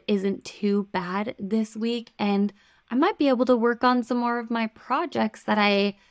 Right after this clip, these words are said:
have put off." And then as Monday continues to go on, you see people booking up your calendar left and right. You have people booking over your lunch.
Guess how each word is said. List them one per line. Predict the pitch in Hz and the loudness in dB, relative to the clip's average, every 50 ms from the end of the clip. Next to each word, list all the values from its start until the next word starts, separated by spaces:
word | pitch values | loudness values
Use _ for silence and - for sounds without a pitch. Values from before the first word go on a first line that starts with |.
| _ _ | _ _
have | - - 220 233 226 208 - _ | -8 -4 -2 -2 -2 -2 -6 _
put | - - - 240 - - - | -12 -8 -8 -8 -6 -4 -4
off." | 208 208 220 - - 196 196 - - _ _ _ _ _ _ _ _ _ _ - - | -4 -2 -2 -4 -6 -10 -14 -16 -20 _ _ _ _ _ _ _ _ _ _ -4 0
And | 226 226 226 226 226 | 2 4 6 6 6
then | 226 226 220 226 226 226 233 233 220 - | 6 6 4 4 4 4 4 2 2 0
as | - 208 220 226 226 202 208 | 0 2 2 2 2 2 2
Monday | 214 208 214 220 220 220 220 220 220 220 220 | 2 4 4 4 4 2 2 2 2 2 0
continues | 220 - 226 220 208 - 214 226 220 220 220 220 214 208 | 0 0 0 0 0 0 0 0 2 2 2 2 0 -2
to | - - - 214 202 | -4 -2 -2 -2 -2
go | - 208 196 190 190 - | 0 0 0 0 -2 -4
on, | - 247 285 311 302 269 233 226 226 220 - _ _ _ _ _ - | -6 -8 -8 -6 -8 -8 -6 -6 -6 -6 -8 _ _ _ _ _ -6
you | - 220 254 277 294 | -2 0 0 0 0
see | 285 - 294 269 254 | 0 0 -2 -2 -2
people | 262 - - 240 226 - - 233 226 214 - - | -4 -6 -8 -8 -8 -6 -4 -4 -4 -4 -4 0
booking | 240 269 262 - - 330 339 339 | 0 0 0 0 -2 0 0 0
up | 330 330 - | 0 -2 -4
your | 311 294 285 | -6 -8 -8
calendar | - - 240 226 226 226 226 214 220 208 196 | -6 -6 -2 0 0 2 2 2 2 2 0
left | 190 190 196 190 226 262 262 - - | 0 0 0 0 -2 -2 -4 -6 -4
and | 269 254 233 220 208 | -4 -2 -2 -2 0
right. | 208 202 208 208 208 208 - _ _ _ _ _ _ _ | 0 2 2 2 0 -2 -6 _ _ _ _ _ _ _
You | - 302 | -4 -2
have | 330 269 226 - | -2 -2 -4 -6
people | - 254 240 - 240 240 | -6 -6 -2 0 0 -2
booking | 202 - - 220 220 - - 220 214 214 - - | -2 -2 -4 -6 -4 -2 0 0 0 0 0 -2
over | 226 220 214 - 220 208 | -2 -2 0 0 0 -2
your | 208 190 175 190 185 185 190 185 | -2 -2 -2 -4 -2 -2 -4 -4
lunch. | 180 196 214 262 302 320 320 320 302 302 - - - | -6 -6 -4 -2 -2 0 0 -2 -2 -6 -10 -12 -14